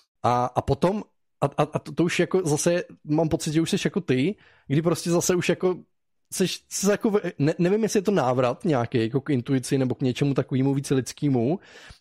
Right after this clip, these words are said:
anebo, anebo jestli je to ještě nějaký posun někam vejš, jo. Ale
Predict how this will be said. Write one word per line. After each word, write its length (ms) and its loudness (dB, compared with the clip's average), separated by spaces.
anebo, 420 2
anebo 260 2
jestli 280 0
je 80 2
to 280 2
ještě 200 -4
nějaký 320 2
posun 320 0
někam 300 0
vejš, 380 0
jo. 140 -6
Ale 400 0